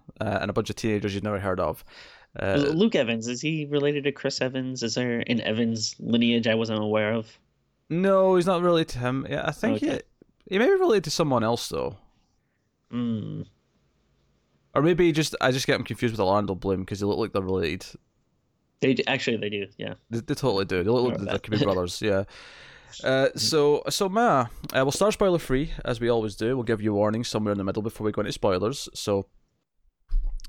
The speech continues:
Speaker 1: you know, uh, th-, you, you, you can avoid them if you wish.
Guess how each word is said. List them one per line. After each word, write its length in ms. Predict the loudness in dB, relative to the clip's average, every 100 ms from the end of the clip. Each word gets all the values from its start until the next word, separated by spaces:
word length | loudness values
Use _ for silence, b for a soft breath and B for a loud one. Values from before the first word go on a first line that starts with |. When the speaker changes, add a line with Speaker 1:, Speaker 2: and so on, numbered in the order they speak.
| -4
Speaker 1:
you 80 |
know, 100 | -2 0
uh, 340 | 2 2 2 0
th-, 160 | -2
you, 80 | -4
you, 260 | -4 -4 -4 -6
you 60 | -4
can 140 | -2
avoid 320 | 0 2 2
them 140 | 4 0
if 120 | 2
you 60 | 0
wish. 220 | 0